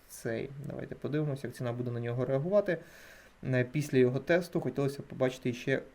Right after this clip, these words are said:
е, відпрацювання шортове, як мінімум з оновленням ось цього лою, а там подивимося, чи дійдемо ми все ж таки з вами до ось цього блоку. Давайте виділимо його, можливо, іншим кольором. Подивимось реакцію пізніше на нього.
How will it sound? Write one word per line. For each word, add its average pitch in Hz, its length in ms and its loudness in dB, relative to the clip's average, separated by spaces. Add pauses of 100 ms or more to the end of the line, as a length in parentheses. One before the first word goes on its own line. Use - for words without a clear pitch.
(140)
е, 127 140 0
відпрацювання 131 580 0
шортове, 143 480 2
як 127 120 4
мінімум 127 340 0
з - 100 -14
оновленням 120 520 0
ось 117 120 -6
цього 127 280 -2
лою, 170 260 2
а - 20 0
там 139 300 -2
подивимося, 131 460 -2
чи - 100 -12
дійдемо 117 380 -2
ми 120 140 -4
все - 160 -8
ж - 100 -12
таки - 180 -8
з 117 40 -8
вами 123 260 -2
до 120 240 0 (600)
ось 120 200 -8
цього 127 280 0
блоку. 120 600 -2 (140)
Давайте 120 360 -8
виділимо 127 440 -2
його, 120 260 -4
можливо, 123 500 -2
іншим 131 600 -4
кольором. 120 480 0 (520)
Подивимось 127 560 -2
реакцію 123 680 -4 (100)
пізніше 120 540 -6
на 120 140 -4
нього. 120 420 -6